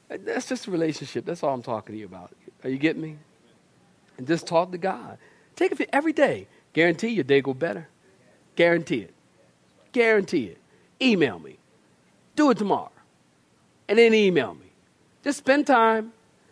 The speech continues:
Go to the website, email me. Say, "Pastor Rodney, you were right, like I knew you would be 'cause you always right." <laughs> You know, spend time with God. The Pharisees believed that prayers were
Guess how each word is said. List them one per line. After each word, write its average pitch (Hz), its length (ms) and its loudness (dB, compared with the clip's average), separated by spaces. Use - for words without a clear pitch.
Go 240 180 8
to 247 40 4
the 240 60 2
website, 226 400 2
email 180 300 2
me. 151 40 0
Say, 160 140 -2
"Pastor 233 380 0
Rodney, 240 240 4
you 202 180 -6
were 208 160 2
right, 214 380 2
like 190 200 -2
I 202 100 4
knew 202 180 0
you 196 220 -4
would 190 200 2
be 196 140 -6
'cause 180 220 -4
you 196 100 0
always 170 320 2
right." 139 260 2
<laughs> - 1800 -12
You 262 140 -4
know, 294 360 4
spend 247 340 -2
time 135 480 2
with 131 160 -8
God. 131 220 2
The 135 80 -6
Pharisees 226 540 4
believed 160 360 0
that 139 160 0
prayers 147 580 4
were 147 560 4